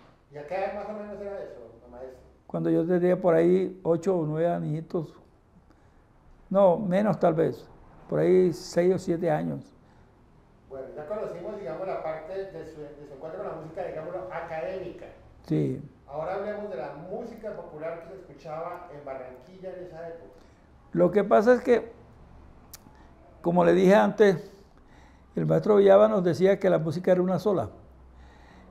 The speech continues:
Speaker 2: Y a medida que yo iba creciendo, eh, en el ambiente musical había una cantidad de gente que tenía sus orquestas.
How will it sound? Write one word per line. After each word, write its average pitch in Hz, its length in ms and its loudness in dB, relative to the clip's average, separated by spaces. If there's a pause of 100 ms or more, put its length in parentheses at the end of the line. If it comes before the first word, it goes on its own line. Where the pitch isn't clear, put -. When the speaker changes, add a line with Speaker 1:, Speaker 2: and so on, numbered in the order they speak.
Speaker 2:
Y 185 120 4
a 175 80 8
medida 180 380 6
que 220 120 2
yo 196 120 8
iba 220 220 6
creciendo, 180 920 4 (1400)
eh, 160 560 4 (240)
en 175 180 0
el 175 100 4
ambiente 175 480 2
musical 185 720 2 (240)
había 175 460 2 (380)
una 185 220 0
cantidad 175 720 4 (600)
de 175 200 0
gente 160 380 0
que 147 460 0
tenía 147 280 -2
sus 160 200 -4
orquestas. 156 640 -2